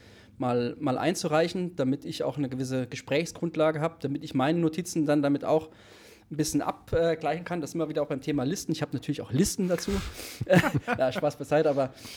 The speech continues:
ähm, ich mach mir dann schon in so einer Art Notizklatte, sag ich mal, immer auch mal Notizen, was vielleicht gut ist oder was man an Stellschrauben für das kommende Jahr dann auch drehen kann.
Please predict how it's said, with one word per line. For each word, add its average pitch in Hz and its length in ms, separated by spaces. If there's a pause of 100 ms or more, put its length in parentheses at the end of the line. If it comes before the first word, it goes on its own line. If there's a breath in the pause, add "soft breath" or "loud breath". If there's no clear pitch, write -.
(160 loud breath)
ähm, 135 360
ich - 120
mach 135 180
mir 160 100
dann 131 140
schon 143 180
in 147 100
so 147 80
einer 131 240 (1000)
Art 135 260
Notizklatte, 156 680
sag 147 220
ich 147 100
mal, 139 320 (180)
immer 156 160
auch 147 80
mal 143 100
Notizen, 135 400
was 131 160
vielleicht 131 300
gut 160 260
ist 151 200
oder 135 180
was 135 160
man 131 220 (560 loud breath)
an 127 180
Stellschrauben 135 680
für 139 100
das 131 180
kommende 135 280
Jahr 123 200
dann 123 200
auch 117 160 (280)
drehen 131 360
kann. 117 320